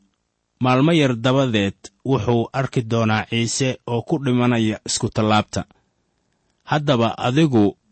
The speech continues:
ma indho la'dahay, mise adiga xitaa waad aragtay Ciise oo ku dhimanaya? Haddaba bal wax soo eeg oo noolow. Haatanna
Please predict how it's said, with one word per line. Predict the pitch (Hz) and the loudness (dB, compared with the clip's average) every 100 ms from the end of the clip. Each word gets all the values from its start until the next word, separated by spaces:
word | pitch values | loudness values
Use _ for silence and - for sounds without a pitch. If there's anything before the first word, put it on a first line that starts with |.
| _ - | _ -4
ma | 117 | 0
indho | 120 120 143 | 0 2 2
la'dahay, | 131 104 104 92 101 101 - _ _ 104 | 2 0 -2 -2 -2 -4 -6 _ _ -4
mise | 110 110 123 110 - _ - | -2 -2 -2 -4 -6 _ -6
adiga | 120 139 135 | -2 0 -2
xitaa | 101 113 - 107 104 101 _ _ _ _ _ _ - | -2 -6 -2 0 0 -4 _ _ _ _ _ _ -2
waad | 143 - | 0 0
aragtay | 120 113 - 113 110 - | 0 -2 0 -2 -2 -2
Ciise | 120 117 - 131 - | -2 0 0 -2 -4
oo | 110 107 | -6 -4
ku | - 120 | 0 0
dhimanaya? | 113 107 107 98 92 87 _ _ _ _ _ _ _ _ _ _ _ _ _ _ _ | 2 2 2 2 -2 -4 _ _ _ _ _ _ _ _ _ _ _ _ _ _ _
Haddaba | - 156 143 113 107 104 - _ 120 | -2 0 2 2 2 0 -4 _ -8
bal | 113 120 120 113 - _ _ - | -2 2 2 -2 -6 _ _ -2
wax | 143 95 - | -2 0 0
soo | 135 135 | 0 0
eeg | 117 110 - - - _ - | -2 -6 -6 -12 -20 _ -6
oo | 117 | -2
noolow. | 117 113 110 117 113 98 _ _ _ _ _ _ _ - | 2 4 4 6 4 2 _ _ _ _ _ _ _ -12
Haatanna | 113 117 - 113 110 113 | -6 -6 -4 -4 -2 -2